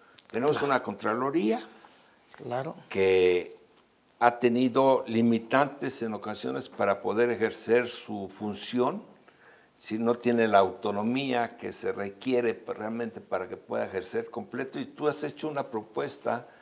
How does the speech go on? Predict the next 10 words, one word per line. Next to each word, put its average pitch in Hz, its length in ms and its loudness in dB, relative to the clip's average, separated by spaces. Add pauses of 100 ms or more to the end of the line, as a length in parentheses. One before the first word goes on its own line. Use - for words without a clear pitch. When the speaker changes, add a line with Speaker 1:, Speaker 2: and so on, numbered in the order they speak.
(420)
Speaker 1:
de 107 120 -4
autonomía 117 920 0
en 101 120 -6
ese 117 260 -8
sentido. 98 640 -8 (560)
Speaker 2:
Así 147 280 4
es. 135 120 6
Speaker 1:
¿Por 117 260 4
qué 147 160 -2
razón? 123 400 -6